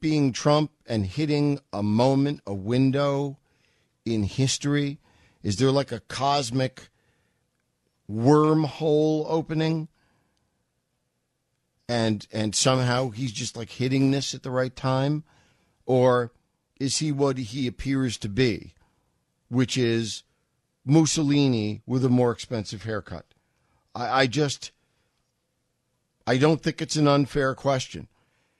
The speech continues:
See, if I knew he were a conservative,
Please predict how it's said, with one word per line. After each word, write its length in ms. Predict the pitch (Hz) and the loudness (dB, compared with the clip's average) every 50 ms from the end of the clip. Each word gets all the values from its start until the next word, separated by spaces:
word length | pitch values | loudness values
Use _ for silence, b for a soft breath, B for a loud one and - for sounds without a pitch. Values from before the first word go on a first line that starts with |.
| _ _ _ _ | _ _ _ _
See, 200 | - - 143 135 | -4 0 0 2
if 160 | 123 - 139 | 2 2 2
I 180 | 139 139 139 | 2 2 2
knew 460 | 139 139 143 151 170 180 190 190 190 170 | 2 2 2 2 2 0 0 -2 -4 -6
he 240 | 147 156 180 170 | -8 -10 -8 -6
were 320 | 165 156 156 160 160 151 147 | -2 0 2 2 4 2 0
a 40 | 135 | -2
conservative, 880 | - 135 123 - - 208 233 247 214 147 120 98 104 117 123 - - | -4 -8 -6 -2 0 0 0 0 -2 -4 -4 -4 -4 -6 -8 -10 -16